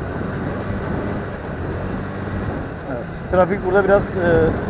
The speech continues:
agresifleşebiliyor arkadaşlar. Biraz de-, dengesizleşebilir. Allah'tan önümüz boş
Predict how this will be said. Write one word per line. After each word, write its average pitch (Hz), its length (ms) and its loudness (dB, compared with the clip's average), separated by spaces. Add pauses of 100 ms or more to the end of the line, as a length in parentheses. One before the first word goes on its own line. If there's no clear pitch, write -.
(1000)
agresifleşebiliyor 185 880 4
arkadaşlar. 165 440 2 (340)
Biraz 170 160 6 (1900)
de-, 156 580 2
dengesizleşebilir. 170 800 0 (760)
Allah'tan 175 360 4 (300)
önümüz 170 280 2
boş 185 120 4